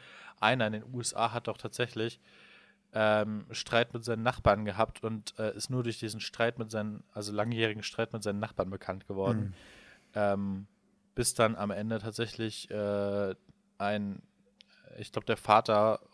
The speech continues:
Speaker 1: von den Nachbarn zu Tode gekommen ist. Also es ist wirklich ganz, ganz krass,
Speaker 2: Mhm.
Speaker 1: was da teilweise,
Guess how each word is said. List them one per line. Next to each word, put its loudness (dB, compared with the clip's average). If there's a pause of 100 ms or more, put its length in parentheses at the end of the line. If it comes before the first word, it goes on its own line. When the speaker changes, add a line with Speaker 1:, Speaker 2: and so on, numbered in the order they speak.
Speaker 1:
von -4
den -2
Nachbarn 0
zu -8
Tode 0
gekommen 0
ist. -2 (480)
Also 0
es -8
ist -10
wirklich -8
ganz, 0
ganz -4
krass, 2 (240)
Speaker 2:
Mhm. -4
Speaker 1:
was -4
da 0
teilweise, 2